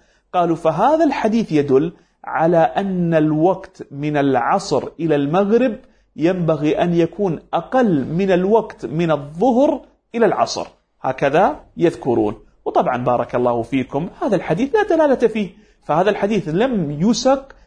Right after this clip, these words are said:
في بيان مواقيت الصلاة، لم يسق في بيان مواقيت الصلاة،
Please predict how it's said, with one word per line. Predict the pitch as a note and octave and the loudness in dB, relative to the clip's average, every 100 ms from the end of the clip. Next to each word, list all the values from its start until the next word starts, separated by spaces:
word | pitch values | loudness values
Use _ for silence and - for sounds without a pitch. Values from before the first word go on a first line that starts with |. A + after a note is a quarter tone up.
| _ | _
في | - G3+ | -6 0
بيان | F#3+ A#3+ A3+ | 2 2 4
مواقيت | G#3 A3 G#3+ D4+ | 4 4 4 0
الصلاة، | C#4+ - A3 D#4 - - _ - | 0 0 2 2 -2 -12 _ -6
لم | F3+ A3+ G#3 | -2 0 2
يسق | A#3+ - F3+ | 0 0 -2
في | - G3 | -2 -6
بيان | D#3+ F3 G3 A#3 C4 C4+ | 0 2 2 2 2 2
مواقيت | F3 D#3+ D3+ C#3+ C#3+ F3 A#3+ C4+ | 2 4 4 2 0 -2 0 -2
الصلاة، | - - G2+ - | -4 -2 -2 -2